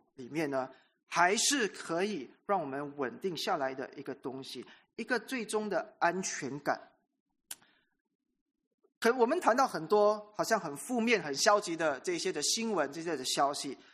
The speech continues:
那你知道吗？有时候连好消息哈，正面的这些新闻也未必能够带给我们太多的安全感。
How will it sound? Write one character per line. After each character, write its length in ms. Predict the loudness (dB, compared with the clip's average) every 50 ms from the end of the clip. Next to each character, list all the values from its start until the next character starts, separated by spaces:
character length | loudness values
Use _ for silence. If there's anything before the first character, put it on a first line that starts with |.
| _ _
那 80 | 0 2
你 100 | 2 0
知 140 | 0 2 4
道 160 | 4 4 4
吗？ 200 | 4 2 2 2
有 120 | 2 0 0
时 140 | 2 0
候 220 | 0 2 2 2 2
连 200 | 4 2 2 2 0
好 340 | -4 -2 0 0 0 0
消 260 | -2 2 2 4 4 4
息 240 | 0 -2 -2 -2
哈， 200 | 0 0 -2 -2 -4 -8 -20 _ _
正 260 | 4 4 4 4 4
面 200 | 2 2 2 2
的 140 | 2 2 2
这 160 | 2 2 0
些 220 | 2 4 4 2 2
新 300 | 2 -2 -4 -2 -2 0
闻 260 | 0 0 0 -2 -4 -12 -18 _ _ _ _
也 160 | _ 4 4 4
未 240 | 6 4 2 2
必 160 | 2 0 -2 0
能 180 | 0 -2 0
够 140 | 2 0 2
带 220 | 4 4 4 4
给 160 | 2 0 0 0
我 100 | 0 0
们 260 | 0 -2 -2 -2 -4
太 220 | -2 -2 -2 -2
多 160 | 0 -2 -2
的 160 | -2 -2 -2 0 0
安 200 | 0 0 0 -4
全 300 | -6 -6 -6 -8 -8 -4
感。 300 | -2 -2 -2 -4 -8